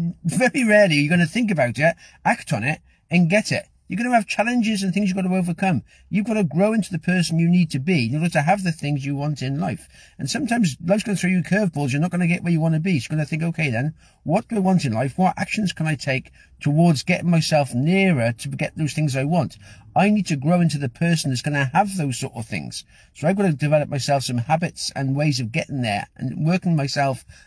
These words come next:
up into the position where I should be, where I have those things." And you've gotta learn as you go along. You've gotta perhaps think out, outside the box, as they say, and think of different things as you go along to get what you want in life. I remember I heard a great story years ago. And there was, um, it's going back in, like, in New York, back in, like, around the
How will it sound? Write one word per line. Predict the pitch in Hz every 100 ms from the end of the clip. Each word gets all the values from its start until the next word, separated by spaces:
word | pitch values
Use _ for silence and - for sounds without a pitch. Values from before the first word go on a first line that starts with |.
| _ -
up | 202 -
into | 127 123
the |
position | 131 143 139 151
where | 147
I | 139
should | - 165
be, | 123
where | 131 175
I | 170
have | -
those | 240 185
things." | 135 92 - _ _ - - -
And | -
you've | 214
gotta | 262
learn | 233 247
as | 240
you |
go | 214
along. | 220 226
You've | 214
gotta | 208
perhaps | 226 196
think | - 220 190
out, | 208 - -
outside | 202 - 214
the | 196
box, | 165 208 -
as | 202
they | 175
say, | 143
and | 139
think | 185 180
of | 160
different | 180 - 175
things | - 175 180 156 - - - -
as | 156
you |
go | 156 170
along | 165 165
to | -
get | 143 190
what | 147
you | 143 151
want | 156 135
in | 135
life. | 160 127 - - - - -
I | -
remember | 185 185 175 170
I | 156
heard | 156
a |
great | 151 143
story | - 160 143
years | 147 160
ago. | 147 104 - _ _ _ _ _ -
And | 127 139
there | 151
was, | 151 127
um, | 151 147 151
it's | 123
going | - 156
back | 151 151
in, | 139
like, | 139 143
in | 139
New | 143
York, | 147 131
back | 123 120
in, | 110
like, | 117 117
around | 131
the | 131 123 120